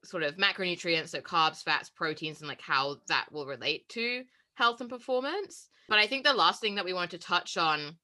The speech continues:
in terms of the CrossFit side of things, and one of the things that we, that we don't love about CrossFit, which is the sort of R X versus scaled part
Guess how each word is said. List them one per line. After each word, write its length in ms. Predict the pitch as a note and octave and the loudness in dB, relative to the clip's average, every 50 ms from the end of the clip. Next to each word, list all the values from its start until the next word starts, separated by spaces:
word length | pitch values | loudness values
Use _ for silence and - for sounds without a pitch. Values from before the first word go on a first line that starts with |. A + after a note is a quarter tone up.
| _ _ _ _ _ _ _ _ _ _ _ _ - - | _ _ _ _ _ _ _ _ _ _ _ _ -10 -6
in 120 | F3+ E3+ | -6 -6
terms 260 | E3 G3+ E3+ E3 D#3+ D#3+ | -2 -2 -2 0 0 -2
of 80 | D3+ | -4
the 80 | - E3 | -4 -6
CrossFit 460 | - - F#3 F#3+ - - F#3 D3+ - | 0 2 2 2 2 0 0 0 0
side 160 | - E3 D3+ | 0 0 0
of 80 | D3+ D#3 | 0 -2
things, 400 | - E3+ D#3 D3 D3 D3+ D3+ - | 0 0 0 0 0 -2 -4 0
and 260 | E3 D#3+ D#3 D3+ D3 | 0 0 0 0 -4
one 80 | D#3+ D#3 | -6 -4
of 80 | D3 | -4
the 60 | D#3 | -6
things 200 | D3+ E3 D3+ D3+ | -6 -6 -8 -8
that 60 | - E3 | -10 -12
we, 160 | C#3 C#3+ - - - - | -12 -12 -14 -12 -8 -6
that 160 | D#3+ - - - _ - | -6 -6 -6 -10 _ -8
we 340 | E3 F#3 F#3 F#3 F#3 E3+ D3+ | -4 -2 0 2 2 0 0
don't 280 | E3+ E3 E3 D#3+ A#2+ | 0 0 0 -2 0
love 160 | D3 D#3 E3 E3+ | 0 0 2 2
about 280 | E3 C#3 - - - | 2 0 0 0 -4
CrossFit, 420 | - D3+ D3+ - - D#3 C#3+ C3+ - _ | -4 -4 -4 -2 -2 0 0 0 -2 _
which 180 | D#3+ D#3 - | -6 -6 -2
is 400 | - E3 E3 D#3+ D#3 D3 - - - _ _ _ _ _ _ _ | 0 2 2 2 0 -2 -8 -16 -20 _ _ _ _ _ _ _
the 180 | F#3+ F3 D#3+ D#3 | 2 2 2 2
sort 180 | - F3 D#3+ | 0 -2 -4
of 60 | D3+ - _ | -4 0 _
R 280 | F3 E3+ E3 E3 E3 E3 | 6 8 8 8 8 8
X 480 | D#3+ D#3 D3+ - - - - - - - _ _ _ _ _ _ _ E3+ | 6 4 4 0 -6 -14 -16 -16 -18 -20 _ _ _ _ _ _ _ 0
versus 480 | F3+ E3+ E3 D#3+ - F3 E3 D#3+ D#3 | 2 2 2 2 2 0 0 0 -2
scaled 720 | - - - F3 D3+ D3+ D3+ D3+ D3 D3 C#3+ C#3+ C#3+ - - - _ _ _ _ _ _ _ | -6 -4 2 4 4 6 6 4 4 2 0 -2 -6 -10 -14 -18 _ _ _ _ _ _ _
part 320 | - - F#3+ E3+ E3+ E3 | -2 4 6 6 6 6